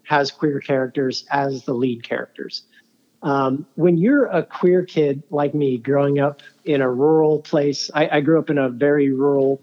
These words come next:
part of Oregon. And when you're a kid who's twelve, thirteen, fourteen years old, who's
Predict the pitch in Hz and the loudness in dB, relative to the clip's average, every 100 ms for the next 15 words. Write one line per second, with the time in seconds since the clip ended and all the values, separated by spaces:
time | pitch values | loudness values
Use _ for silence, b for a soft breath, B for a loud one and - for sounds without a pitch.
0 | - 147 135 127 160 147 135 120 117 113 | -4 -2 -2 -2 -2 0 0 -2 -4 -8
1 | _ _ _ _ _ _ 160 143 139 139 | _ _ _ _ _ _ -2 0 2 0
2 | 143 - 196 170 160 165 196 196 160 156 | -2 -4 0 2 4 4 4 2 -2 -4
3 | _ _ _ _ - 190 190 156 156 156 | _ _ _ _ -2 2 2 2 2 0
4 | 143 - - - 175 170 170 - - 175 | 0 -6 -14 -4 0 2 0 -2 -2 -2
5 | - 170 156 - 165 165 165 160 160 156 | 0 -2 -2 -2 -4 -2 -2 0 0 2
6 | 156 160 120 143 139 135 - | 2 0 -2 -2 -2 -4 -8